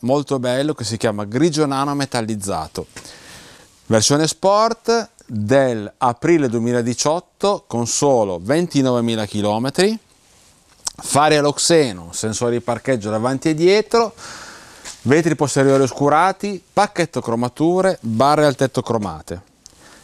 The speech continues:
Internamente abbiamo cruise control, clima automatico, sedili riscaldati,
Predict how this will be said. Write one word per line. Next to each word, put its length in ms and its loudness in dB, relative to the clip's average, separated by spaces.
Internamente 1000 0
abbiamo 680 -2
cruise 380 0
control, 680 0
clima 300 2
automatico, 800 -4
sedili 540 4
riscaldati, 880 -2